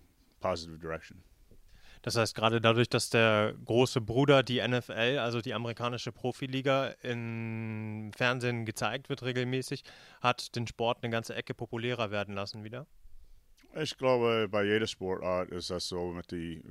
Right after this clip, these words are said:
Speaker 1: mit die Profi-Leagues. Wenn die Jugend was sehen kann im Fernsehen, das spielt eine, eine Rolle.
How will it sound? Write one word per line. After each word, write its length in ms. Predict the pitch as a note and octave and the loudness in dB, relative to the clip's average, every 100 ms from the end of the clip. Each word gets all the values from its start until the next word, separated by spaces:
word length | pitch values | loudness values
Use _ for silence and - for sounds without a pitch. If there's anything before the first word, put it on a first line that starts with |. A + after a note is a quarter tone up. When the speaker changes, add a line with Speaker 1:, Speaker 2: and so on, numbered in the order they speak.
| D#2+ | -18
Speaker 1:
mit 340 | - - E2+ - | -18 -16 -16 -14
die 60 | |
Profi-Leagues. 840 | E2+ F#2+ F2+ F2+ F2 F2+ F2+ - - F#2 | -12 -8 -8 -6 -4 -4 -4 -8 -12 -14
Wenn 240 | F2 E2+ | -12 -10
die 680 | E2 D#2+ D#2+ - - A1+ - - - - - - | -8 -10 -10 -14 -16 -18 -18 -20 -20 -20 -20 -20
Jugend 640 | F#2 F#2 G2+ F#2+ F2+ - - - - | -10 -6 -4 -4 -6 -10 -18 -20 -8
was 220 | F2+ F2 | -6 -4
sehen 240 | F#2 F#2+ | -4 -4
kann 280 | F2+ F#2 F2 | -4 -6 -6
im 100 | E2 | -8
Fernsehen, 460 | - F2+ F2+ F2+ E2+ | -8 -8 -6 -6 -6
das 140 | E2+ | -6
spielt 280 | - F2+ D#2+ | -8 -6 -6
eine, 340 | E2 D#2+ D#2+ D#2+ | -6 -6 -8 -10
eine 160 | E2+ | -10
Rolle. 400 | D#2 E2 D#2+ D#2 | -8 -6 -6 -8